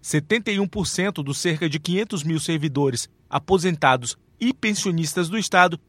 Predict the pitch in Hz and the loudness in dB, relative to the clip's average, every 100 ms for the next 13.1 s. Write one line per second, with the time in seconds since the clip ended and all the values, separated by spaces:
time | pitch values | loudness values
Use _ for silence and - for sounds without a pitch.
0 | _ 127 180 202 - 160 170 185 170 165 | _ 0 2 2 2 2 2 4 4 4
1 | 151 160 160 151 151 156 143 151 151 - | 4 2 -2 -4 0 2 2 2 2 -2
2 | 208 214 208 175 190 170 113 107 95 - | -6 -2 -2 2 4 4 2 -2 -6 -12
3 | - _ _ _ _ _ - 127 127 143 | -18 _ _ _ _ _ -2 0 2 4
4 | 143 127 147 147 156 139 139 139 165 180 | 4 4 0 0 2 2 2 -2 -2 0
5 | 156 170 143 - _ - 127 180 185 170 | 2 2 0 -4 _ -4 -2 0 -2 -4
6 | - 196 202 196 208 180 196 160 160 165 | 2 2 2 -4 -4 -2 0 2 0 0
7 | 170 151 196 196 165 175 165 185 180 - | -2 -2 -2 -2 -2 -2 -2 -2 -4 0
8 | 165 131 110 _ _ 165 185 - 156 - | 0 0 -8 _ _ 0 2 2 0 0
9 | 190 175 - 160 156 160 151 131 143 139 | -2 -2 -2 -2 0 0 0 2 2 2
10 | 139 135 208 202 190 170 185 185 170 _ | 0 -2 -4 0 2 2 0 -4 -8 _
11 | _ 190 220 202 165 185 170 156 165 160 | _ -4 2 2 2 0 -2 0 4 4
12 | 165 165 139 202 196 190 196 - 156 139 | 4 0 0 0 0 0 -2 -2 -2 -2